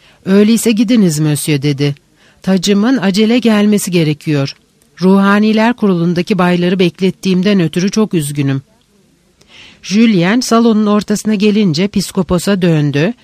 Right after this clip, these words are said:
ve onun tekrar kutsama denemeleri yaptığını gördü. İçinden, "Bu ne olabilir?" diye sordu. Biraz sonra yapılacak dinsel tören için gerekli bir hazırlık olsa gerek.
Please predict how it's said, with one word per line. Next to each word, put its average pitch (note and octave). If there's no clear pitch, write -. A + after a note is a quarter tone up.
ve F#3
onun A3
tekrar G#3+
kutsama F#3+
denemeleri D#3
yaptığını D3+
gördü. C3+
İçinden, F3
"Bu G3+
ne B3+
olabilir?" C#3+
diye D3
sordu. C#3
Biraz A3
sonra E3+
yapılacak F3+
dinsel F#3+
tören F3+
için D#3
gerekli F3+
bir A3
hazırlık F#3
olsa C#3+
gerek. C3+